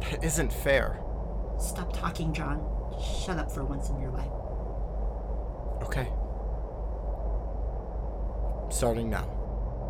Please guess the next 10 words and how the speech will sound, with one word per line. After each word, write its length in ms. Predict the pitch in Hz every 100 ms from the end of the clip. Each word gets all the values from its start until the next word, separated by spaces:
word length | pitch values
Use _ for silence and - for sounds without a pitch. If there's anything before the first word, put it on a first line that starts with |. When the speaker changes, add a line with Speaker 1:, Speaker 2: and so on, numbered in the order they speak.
| - - - - - - - - - - - - - - - - - - - - - -
Speaker 2:
That 140 | 175 - -
thing 400 | 185 160 165 170 -
with 120 | 160
the 40 | 165
Kumean 540 | - 170 156 156 160 -
Sybil 640 | 156 160 170 165 - -
and 100 | 151
the 80 | 160
coffee 340 | - 147 160 175
shop? 300 | - 180